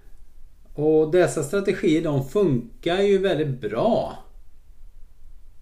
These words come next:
fram till de inte funkar längre. Och när de inte funkar, då, då får vi en obehaglig situation.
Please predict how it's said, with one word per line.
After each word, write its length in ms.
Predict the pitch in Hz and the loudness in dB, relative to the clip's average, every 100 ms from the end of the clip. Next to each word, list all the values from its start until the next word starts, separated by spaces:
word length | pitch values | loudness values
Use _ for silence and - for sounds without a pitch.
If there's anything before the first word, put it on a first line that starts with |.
| - - - - - - - - | -16 -18 -20 -20 -18 -20 -20 -18
fram 600 | - - 139 139 143 131 | -18 -4 0 2 0 -2
till 560 | - 104 101 110 131 - | -4 -4 -4 -8 -12 -8
de 160 | 131 | -6
inte 160 | 135 135 | -6 -6
funkar 420 | 202 165 123 262 | -4 -4 -2 -6
längre. 340 | 180 82 - - - - - - - - - - - - - - - - - - | -6 -8 -12 -16 -20 -20 -20 -18 -18 -18 -18 -20 -20 -20 -20 -20 -16 -16 -18 -4
Och 400 | 156 160 - - | -2 -2 -4 -8
när 140 | 151 | -6
de 140 | 160 170 | -2 -2
inte 160 | 139 | -4
funkar, 460 | 127 180 135 180 165 | -4 -2 -2 -4 -4
då, 280 | 165 156 143 | -4 -6 -6
då 400 | 160 170 165 143 | -4 -4 -4 -8
får 460 | - - 143 147 | -12 -4 0 0
vi 100 | 160 | 0
en 140 | 170 175 | -2 -2
obehaglig 680 | 156 120 107 104 104 101 92 | -2 -2 -2 -2 -4 -6 -8
situation. 640 | - 110 - 92 69 127 | -10 -12 -10 -10 -10 -14